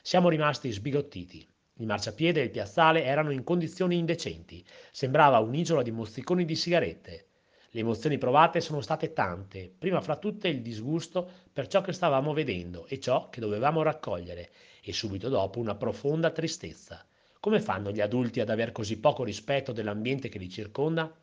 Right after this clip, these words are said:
Si sono divisi in gruppi i ragazzi e di buona lena hanno cominciato a ripulire la zona.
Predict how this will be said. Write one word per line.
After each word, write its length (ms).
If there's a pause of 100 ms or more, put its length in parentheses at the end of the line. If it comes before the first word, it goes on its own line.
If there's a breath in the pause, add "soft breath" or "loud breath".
(720 soft breath)
Si 140
sono 180
divisi 380
in 80
gruppi 380
i 100
ragazzi 600
e 160
di 100
buona 320
lena 260
hanno 160
cominciato 720
a 80
ripulire 540
la 120
zona. 420